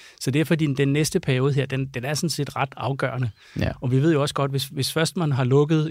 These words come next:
Speaker 1: et, øh, en uddannelse et sted, jamen, så er det faktisk svært at få den tilbage igen.
Speaker 2: Og så det, det var bare lige for at forstå noget af problematikken. Så, så her til sidst, altså hvad, øhm, du er formand for Danske Gymnasier, du, altså, hvad, hvad, hvad, hvad gør du? Hvad gør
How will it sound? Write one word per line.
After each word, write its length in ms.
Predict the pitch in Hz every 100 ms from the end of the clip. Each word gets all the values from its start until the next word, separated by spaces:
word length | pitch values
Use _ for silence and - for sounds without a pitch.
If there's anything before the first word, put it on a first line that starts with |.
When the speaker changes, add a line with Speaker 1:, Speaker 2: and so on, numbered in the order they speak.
| 139
Speaker 1:
et, 180 | - 127
øh, 360 | 120 113 127
en 140 | 131 123
uddannelse 440 | 135 151 131 131
et 60 | 120
sted, 180 | - 135
jamen, 180 | 120
så 100 | 117
er 40 | 131
det 100 | 120
faktisk 220 | 135 135
svært 160 | 131 135
at 60 |
få 100 | 131
den 100 | 131
tilbage 320 | 131 117 107 107
igen. 240 | 113 107 - _ - - - - _ _ - - -
Speaker 2:
Og 160 | 65
så 100 | 156
det, 200 | 123 131
det 200 | 180 180
var 80 | 196
bare 160 | 160 151
lige 80 |
for 80 | 143
at 60 | 139
forstå 200 | 123 147
noget 120 | 127
af 40 | 123
problematikken. 680 | 127 113 101 95 127 123 101
Så, 160 | 127
så 180 | 127 180 175 -
her 180 | 160 151
til 180 | -
sidst, 340 | 123 - 165 -
altså 240 | 95 107
hvad, 400 | 113 143 156 170
øhm, 180 | 143 113 - - -
du 40 | -
er 20 |
formand 280 | 127 151 139
for 80 | 107
Danske 280 | 107 117 123
Gymnasier, 540 | 104 104 123 110 110
du, 380 | 113 113 107 101 -
altså, 240 | - 104 98 - - - - - -
hvad, 240 | 117 127
hvad, 220 | 117 127 131
hvad, 200 | 131 139
hvad 160 | 131
gør 160 | 135 107
du? 240 | - 135
Hvad 200 | 143 120
gør 200 | - 110